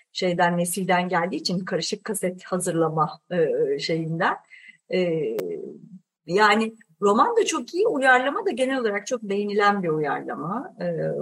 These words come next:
romanın ruhuna da sadık kalması açısından. Ve de o, e, takıntılı müzik severliği, e, anlatması açısından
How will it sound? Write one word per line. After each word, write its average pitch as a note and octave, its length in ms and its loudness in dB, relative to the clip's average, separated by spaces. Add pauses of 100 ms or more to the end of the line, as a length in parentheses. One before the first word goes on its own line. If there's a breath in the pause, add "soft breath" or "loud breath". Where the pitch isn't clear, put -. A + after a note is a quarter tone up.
(120)
romanın E3+ 360 -4
ruhuna E3+ 400 -6
da E3 80 -6
sadık D#3+ 440 -4
kalması D#3+ 460 -6
açısından. E3+ 680 -6 (420 loud breath)
Ve A3 120 0
de C4 120 4
o, C#4 360 4 (360)
e, G#3 240 4
takıntılı C4 600 0 (240)
müzik A#3 320 0
severliği, A3 920 4 (140)
e, F#3+ 60 0 (400)
anlatması G3 720 -4
açısından G3 640 -2